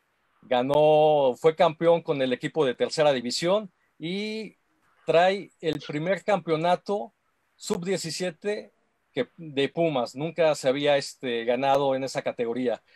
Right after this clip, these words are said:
Yo le agradezco mucho a, este, a Carlos Cariño que me dio la oportunidad de estar en cancha. En América ya había hecho unos, digamos, pequeños pininos como auxiliar con algunos técnicos, pero fue ya con, este,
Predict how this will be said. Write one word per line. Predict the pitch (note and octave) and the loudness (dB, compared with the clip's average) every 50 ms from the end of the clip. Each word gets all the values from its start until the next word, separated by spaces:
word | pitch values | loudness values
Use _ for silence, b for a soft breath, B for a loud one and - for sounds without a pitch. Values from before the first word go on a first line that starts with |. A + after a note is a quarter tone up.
| b b b | b b b
Yo | - D3 D#3 | -6 -4 -2
le | F3 | 0
agradezco | E3+ E3+ E3 E3+ E3+ F3+ F3 - - F#3 | 0 0 2 0 0 0 -4 -6 -8 -10
mucho | D#3+ D#3 F3 F3+ E3 - F#3+ F3+ E3+ D#3 D3 | -8 -8 -8 -10 -10 -8 -4 -2 0 2 2
a, | C3 A#2+ | 2 0
este, | A#2+ B2 - - - - B2+ B2+ B2+ B2 B2 B2 B2 | 0 -4 -8 -14 -12 -10 -8 -8 -6 -8 -8 -8 -8
a | B2 B2 - | -8 -6 -2
Carlos | - D#3 D#3 E3 F3 - - | 0 0 0 0 -2 -6 -2
Cariño | - E3+ D#3 D#3+ E3+ F#3 F#3+ - | 0 0 0 0 -2 -6 -8 -6
que | - D#3+ | -6 -6
me | C3+ B2+ | -4 -2
dio | C3+ D#3+ F#3 | -2 -2 -2
la | G#3+ | -2
oportunidad | G#3+ - F3 D#3+ - - E3 D3 D3 D#3 E3 F3+ G3+ - _ _ _ _ _ _ _ - | -2 -4 -4 -6 -6 -6 -10 -6 -2 0 0 0 0 -2 _ _ _ _ _ _ _ -8
de | C3 C#3 | -8 -6
estar | - - E3+ E3 | -2 2 2 2
en | E3+ E3 D3+ | 2 2 0
cancha. | - D#3 D3+ D3+ - D3+ C3+ | 2 2 2 2 0 -2 -2
En | C#3+ D3+ F3 | 0 0 0
América | F3+ F#3+ G#3+ A3+ B3+ - A#3 A3 | -2 0 -2 -4 -4 -2 0 0
ya | G3+ G3+ G#3+ | 2 4 2
había | G3+ G#3 G#3 G#3 G3+ G3+ | 2 2 2 2 2 2
hecho | G3+ G3 - - G3+ | 2 -2 -6 -8 -6
unos, | G3 G3+ G#3 G3+ G3+ F#3+ E3 D3 | -6 -6 -6 -4 -4 -4 -6 -6
digamos, | C#3+ C#3 E3 F3 F3+ F#3 F3 - | -6 -4 -2 -2 -2 -2 -4 -4
pequeños | - - C3+ - F3 F3 F3+ F3 D#3+ - | -4 -8 -6 -6 -6 -6 -6 -6 -8 -10
pininos | - C#3+ C#3 D3 D#3 D#3+ F3+ G3+ G#3+ - _ _ _ _ _ _ _ _ _ _ _ _ _ _ _ _ - | -12 -12 -10 -8 -8 -6 -8 -8 -10 -12 _ _ _ _ _ _ _ _ _ _ _ _ _ _ _ _ -4
como | C3+ B2+ B2+ B2+ B2+ B2+ B2+ B2+ B2+ B2 B2 _ _ _ _ - | -4 -2 -2 0 0 2 2 2 2 0 -2 _ _ _ _ -4
auxiliar | - C3+ C3+ - - - D3+ D3 D#3 E3+ E3 E3+ G3 - - _ _ _ _ _ _ _ _ - - - _ _ _ _ _ _ _ _ | 2 2 2 2 0 -6 -4 -2 2 4 4 2 2 -2 -8 _ _ _ _ _ _ _ _ -12 -12 -12 _ _ _ _ _ _ _ _
con | - C3 B2+ | -4 -2 0
algunos | B2+ C3 D3 E3 F3 D#3+ - | 0 0 -2 -2 -4 -4 -4
técnicos, | - E3+ E3 F3 F3+ - - G#3 A3 - | -4 -6 -4 -4 -6 -8 -8 -10 -10 -8
pero | - - D3 C#3+ C#3+ | -8 -6 -6 -6 -6
fue | - - G3+ G#3 F#3+ | -6 -6 -6 -4 -2
ya | G#3+ G#3+ - | -4 -4 -4
con, | - G#3 G3 F#3+ F3+ E3+ E3 D3+ C#3+ C3+ | -4 -6 -6 -4 -4 -4 -6 -6 -6 -8
este, | C3 B2 - - _ - D3 C3+ C3 C3 C3 B2+ A#2+ B2 A#2+ - | -8 -8 -10 -14 _ -10 -8 -6 -6 -6 -6 -6 -6 -8 -8 -10